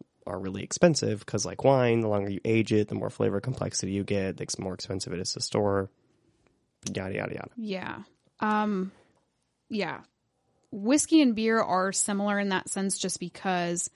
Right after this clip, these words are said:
Speaker 2: whiskey's made from a grain. Beer also is made from grains. Um, and really, essentially, whiskey is just distilled beer.
Speaker 1: Right.
Speaker 2: So it's,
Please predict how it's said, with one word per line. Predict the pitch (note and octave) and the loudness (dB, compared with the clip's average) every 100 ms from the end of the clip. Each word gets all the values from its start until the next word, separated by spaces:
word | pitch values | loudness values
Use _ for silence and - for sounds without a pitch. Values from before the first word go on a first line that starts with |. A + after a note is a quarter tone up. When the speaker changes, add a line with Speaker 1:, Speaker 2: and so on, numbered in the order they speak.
| _ _ _ _ _ _ - | _ _ _ _ _ _ -6
Speaker 2:
whiskey's | F#3+ - F#3+ F3 | -4 -2 -4 -2
made | F#3 F3+ F3 | 0 0 -2
from | - F3+ | -2 -2
a | E3 | -2
grain. | E3 F3 F3+ B3 D4+ - _ _ _ _ _ _ - | -2 0 4 4 4 0 _ _ _ _ _ _ -8
Beer | F#3 F#3 F3+ F3+ - _ | -4 -2 -4 -6 -12 _
also | G3 F3+ - F3 F3 F3+ _ _ _ _ _ - | -8 -6 -4 -4 -4 -8 _ _ _ _ _ -8
is | F#3+ F3+ | -8 -4
made | F#3 F3+ | -4 -4
from | - F#3 G3+ | -4 -4 -2
grains. | A#3 A#3+ C4 C#4+ D4 - _ _ - | 2 4 6 4 2 -4 _ _ -8
Um, | G3+ F#3+ F3+ - | -2 0 -2 -2
and | F#3+ E3+ G3 | -4 -2 2
really, | D#4+ F#4+ F#4+ E4 | 4 4 2 0
essentially, | F#3+ - G#3+ A3+ C#4 D4 | -2 0 0 2 2 4
whiskey | C4+ A3 A3+ G#3+ F#3+ - | 4 0 0 -2 -4 -2
is | F#3 F#3+ F#3 | -2 0 -2
just | F#3+ - | -2 -2
distilled | F3+ - - F3 E3+ | -4 -4 -2 -2 -4
beer. | D#3 A2+ - - - | -6 -6 -6 -6 0
Speaker 1:
Right. | G#2 - - - - | 0 -2 -14 -20 -4
Speaker 2:
So | - F3 D3+ D3+ F#3 _ - | 0 2 2 -2 -8 _ -2
it's, | F#3+ E3 - - - | 0 0 0 -2 -4